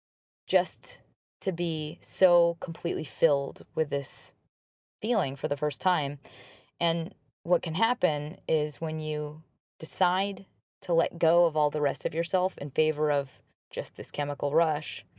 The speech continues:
you don't realize you're creating an unhealthy imbalance that is going to potentially jeopardize you and the relationship. It's just 'cause it feels good.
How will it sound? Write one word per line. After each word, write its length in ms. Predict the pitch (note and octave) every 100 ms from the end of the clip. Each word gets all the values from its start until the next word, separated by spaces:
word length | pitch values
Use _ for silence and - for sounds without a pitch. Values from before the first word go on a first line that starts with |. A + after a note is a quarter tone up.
| _ _ - - - _ -
you 80 | G3
don't 180 | G3 G3
realize 420 | G3+ G3 E3+ E3+
you're 80 | F3
creating 880 | - F3+ F3 E3+ F3 E3 D#3 D#3 -
an 100 | D#3+
unhealthy 460 | D#3 D#3 D3+ - D3+
imbalance 760 | D3 C#3+ D3 C#3+ C3+ - - -
that 160 | C#3+
is 160 | C#3 C3+
going 300 | - C#3+ C#3+
to 120 | -
potentially 640 | C#3 - - D3 - D3
jeopardize 800 | C#3 F#3 F#3+ F#3+ E3 D3 D3 D3 _ _ _ _
you 380 | E3+ G3+ A#3 A#3+ -
and 300 | G#3 B3 A3
the 80 |
relationship. 680 | D3 C3 - C3+ C#3+ - - - _ _ -
It's 120 | -
just 260 | E3 - -
'cause 160 | E3
it 180 | D3+ -
feels 240 | - C4 F3
good. 380 | D#3 C#3+ D3